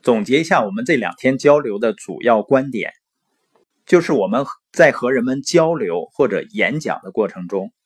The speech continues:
要想真正影响别人的潜意识，我们必须对我们所做的事情有信念。要想触动人们的情感，需要讲故事。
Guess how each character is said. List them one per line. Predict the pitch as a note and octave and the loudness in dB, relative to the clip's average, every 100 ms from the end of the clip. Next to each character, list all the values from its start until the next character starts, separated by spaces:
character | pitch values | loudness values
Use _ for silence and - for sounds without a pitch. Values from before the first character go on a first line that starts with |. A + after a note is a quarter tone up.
| _ _ _ _ _ - | _ _ _ _ _ 4
要 | F3+ D3+ | 6 6
想 | - E2 F#2 | 2 -6 0
真 | F3 F3+ | 2 2
正 | F3+ C#3 | -2 -2
影 | G#2 A#2+ | -2 -4
响 | D#3 F2 E2+ | -4 -6 -2
别 | G2+ | 0
人 | C3 | 0
的 | C#3 | 0
潜 | B2 - - F#2+ D2+ | -2 -4 -4 -6 -4
意 | D#3+ C#3+ | -4 -4
识， | - F2 - _ _ | -6 -14 -16 _ _
我 | A2+ G#2 | 0 0
们 | A2+ D3+ | 0 -2
必 | F#3 C#3 | -4 -4
须 | - D#3 D#3 | -4 -6 0
对 | F3+ C3 | 2 2
我 | F#2 - | 2 -6
们 | A#2+ | -8
所 | - - | -6 -8
做 | - C#3 F#2 | -2 -2 -2
的 | E2 | -6
事 | - F#2 | -10 -12
情 | - D#2+ - - | -12 -16 -16 -8
有 | A2+ D2+ | -6 -6
信 | - A2 | -6 -6
念。 | E2 D#2+ - _ _ _ _ _ _ _ | -6 -12 -14 _ _ _ _ _ _ _
要 | G3 E3 | 6 6
想 | - F#2+ | 4 -10
触 | - G3 C#3 | 0 2 2
动 | D3+ G#2 | 0 -2
人 | G#2 | -2
们 | C#3 | 0
的 | C#3 | -2
情 | - - - G2 E3 | -2 -8 -8 -6 -4
感， | G#2 - _ _ _ | -4 -6 _ _ _
需 | - - B2+ | -12 -2 0
要 | A2 | 0
讲 | F2+ - D#2 - | -2 -8 -10 -6
故 | F#3 A#2+ | -4 -4
事。 | - E2+ | -6 -18